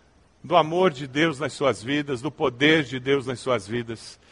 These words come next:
E você vai ter a oportunidade de orar com essas pessoas e levá-las aos pés da cruz. E ajudá-las a reconhecer que só Jesus Cristo é o Senhor. João sete trinta e oito nos diz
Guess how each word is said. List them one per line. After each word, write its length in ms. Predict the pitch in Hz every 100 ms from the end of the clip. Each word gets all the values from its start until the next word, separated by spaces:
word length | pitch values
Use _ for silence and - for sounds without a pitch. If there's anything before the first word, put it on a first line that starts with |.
| - -
E 60 | 139
você 200 | 147 156
vai 140 | 156
ter 80 | 170
a 40 |
oportunidade 1000 | 151 151 139 165 160 113 117 117 113 101 - _ _ _ _ -
de 100 | 135
orar 260 | 175 175 165
com 80 |
essas 220 | 156 151 -
pessoas 420 | 147 - 165 143
e 60 |
levá-las 680 | 165 160 110 143 165 175 139
aos 140 | 143 -
pés 220 | 147 131
da 120 | 135
cruz. 520 | - 120 123 - - _ _ _ - -
E 100 | 170
ajudá-las 800 | 190 165 190 180 202 208 202 185
a 60 |
reconhecer 680 | 175 190 196 190 170 202 196
que 120 | 190
só 360 | - - 190 190
Jesus 480 | 160 156 151 - -
Cristo 520 | 147 165 - - 92 _ - -
é 120 | 147
o 80 | 147
Senhor. 560 | - 151 143 110 101 98 - _ _ _ _ _ _ _ _ _
João 280 | 104 113 151
sete 420 | - 170 165 160
trinta 320 | 143 165 156 143
e 40 |
oito 380 | 139 165 156 139
nos 200 | 139 101
diz 540 | 127 160 - - -